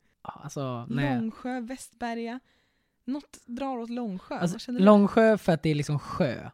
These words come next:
Speaker 2: Ja.
Speaker 1: Och då tänker man Sverige, tradition. Jag vet inte.
Speaker 2: Ska vi ta
Speaker 1: Det är
Speaker 2: Långsjö?
Speaker 1: så vagt.
Speaker 2: Vi tar
Speaker 1: Ja,
Speaker 2: Långsjö.
Speaker 1: ta det.
Speaker 2: Vi tar Långsjö. Men vänta, vad har jag nu för test?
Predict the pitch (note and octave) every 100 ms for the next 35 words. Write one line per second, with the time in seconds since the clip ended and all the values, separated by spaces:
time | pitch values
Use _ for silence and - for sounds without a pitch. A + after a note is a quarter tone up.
0 | _ G3 F#3 F3 G3+ D#3 E3 C#3+ C#3 C3+
1 | - C#3+ C3 B2+ B2+ B2+ B2 - C#3+ C3
2 | - C#3 B2+ A#2+ C#3 C#3+ - - C4+ A#3
3 | A#3+ F#3 E3 - E3+ C3+ B2 B2+ B3 -
4 | B3+ B2+ G#3 - A3+ - C#3+ D#4+ - F#4+
5 | G#4 A4+ C5 C5+ A#5 _ _ _ _ _
6 | _ _ A#3 B3 D#4+ A#3 - - - B3
7 | C#4 C#4+ B3+ A#3+ D#4 E4+ G#3 F#3+ G3 F3+
8 | -